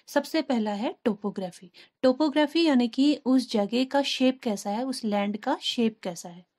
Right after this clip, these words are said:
ठीक है। अगर वो लैंड थोड़ी सी अंदर गहरी दबी हुई सी है तो वो बहुत ही अच्छी मानी जाती है इस तरह की एरिया किसी भी फार्म को बनाने के लिए। और साथ ही अगर उसमें तीन ओर से वो ऊंचा है, एक ओर से थोड़ी नीचा है, तो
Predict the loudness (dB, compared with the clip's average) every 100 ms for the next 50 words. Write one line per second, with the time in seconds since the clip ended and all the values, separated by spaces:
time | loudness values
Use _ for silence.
0 | -4 -4 -4 -10 -16 -20 -6 -2 2 2
1 | 2 2 2 2 0 0 0 0 0 0
2 | 2 0 -2 -4 -4 -2 -2 -2 -2 -2
3 | -2 -2 -2 -2 -2 -2 -2 -2 -2 -6
4 | -18 -4 0 0 0 0 0 2 0 0
5 | 0 0 0 -2 -4 -4 -4 -4 -6 -8
6 | -8 -6 -4 -4 -4 -6 -6 -6 -6 -8
7 | -4 -4 -6 -6 -6 -6 -8 -10 -10 -10
8 | -8 -10 -14 -16 -2 -2 0 0 0 0
9 | 0 0 0 0 0 2 2 2 _ 0
10 | 4 6 6 4 2 0 0 2 2 0
11 | -4 0 0 0 -2 -2 -4 -4 -4 -4
12 | -6 -2 0 2 0 -2 -4 -2 -4 -8
13 | -20 -6 -2 -2